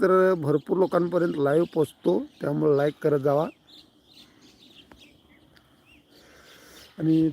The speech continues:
तुम्हाला कसा वाटतोय, तुमच्या या भावाला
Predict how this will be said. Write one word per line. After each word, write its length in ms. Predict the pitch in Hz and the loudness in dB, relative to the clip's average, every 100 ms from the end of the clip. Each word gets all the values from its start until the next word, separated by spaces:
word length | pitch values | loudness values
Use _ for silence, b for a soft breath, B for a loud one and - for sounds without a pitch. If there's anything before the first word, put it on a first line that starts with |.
| - | -2
तुम्हाला 320 | 180 208 220 | -2 0 0
कसा 120 | 208 | 0
वाटतोय, 520 | 220 214 - 196 196 185 - _ _ _ _ _ _ _ - - - | 0 0 0 2 4 2 -4 _ _ _ _ _ _ _ -20 -20 -12
तुमच्या 300 | 170 165 190 | -8 -4 2
या 180 | 185 190 | 4 2
भावाला 480 | 170 160 156 170 175 | 0 -2 0 0 -2